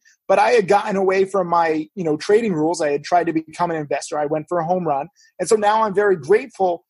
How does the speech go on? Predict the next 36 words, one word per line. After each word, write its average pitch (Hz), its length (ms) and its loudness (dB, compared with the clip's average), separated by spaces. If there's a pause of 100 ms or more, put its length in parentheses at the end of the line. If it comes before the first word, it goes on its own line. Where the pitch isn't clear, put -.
for 196 120 2
that 196 220 2
loss. 285 460 -2
So 202 380 0 (220)
you 226 200 -2
have 240 220 -2
to 220 140 0
actually 208 380 -2
be 180 220 -6
grateful 196 600 0
for 190 120 4
the 170 120 2
journey, 175 640 -2 (180)
because 180 260 0
the 196 80 4
losses 208 460 0
teach - 280 -8
you 196 80 -4
what 185 260 0
not 226 280 0
to 254 100 -4
do. 156 220 -4 (200)
And 180 160 -2
without 214 460 2 (100)
knowing 208 360 2
what 190 180 2
not 233 240 0
to 196 100 -8
do, 180 300 2 (240)
you 190 140 -6
can 208 160 -2
never 190 280 0
learn 185 320 0
what 190 220 2 (100)
to 302 160 0
do. 214 200 -2